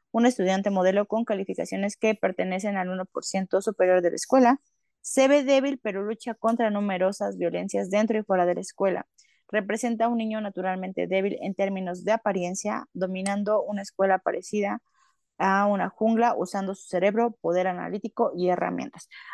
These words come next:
Aunque siento que está un poco, no sé, no sé si la sinopsis me convence del todo. ¿A ti te convence?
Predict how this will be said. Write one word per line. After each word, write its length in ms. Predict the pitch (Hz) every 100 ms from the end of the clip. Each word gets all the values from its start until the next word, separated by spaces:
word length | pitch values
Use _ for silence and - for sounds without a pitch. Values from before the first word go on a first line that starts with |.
| -
Aunque 220 | 240 302
siento 200 | 330 440 403
que 60 |
está 220 | 359 247
un 140 | 254 254
poco, 680 | - 214 - 226 226 214 190
no 160 | 233
sé, 140 | 254 240 -
no 200 | 185 196
sé 240 | 226 - 233
si 220 | - 233
la 160 | 214 196
sinopsis 520 | 185 185 185 - 202
me 120 | 196
convence 420 | 170 175 180 196
del 140 | 190 -
todo. 160 | 190
¿A 80 | 190
ti 100 | 226
te 100 | 285
convence? 420 | 226 190 190 311